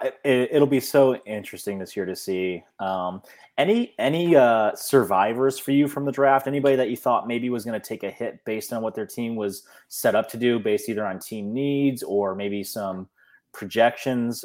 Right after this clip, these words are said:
early on pre-draft, but, uh, guys that survived and now you're, you're back in on, or,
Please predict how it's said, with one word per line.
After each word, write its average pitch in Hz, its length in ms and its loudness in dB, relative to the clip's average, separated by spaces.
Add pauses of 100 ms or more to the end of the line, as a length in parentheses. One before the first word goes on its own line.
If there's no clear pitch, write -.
early 117 340 2
on 110 260 0
pre-draft, 113 760 2
but, 87 300 2
uh, 87 420 0
guys 104 400 0
that 98 280 0 (380)
survived 104 840 0 (100)
and 92 600 -8
now 98 380 -2
you're, 92 640 -2
you're 98 140 -6
back 92 340 0
in 123 220 -4
on, 120 500 -2
or, 92 540 -4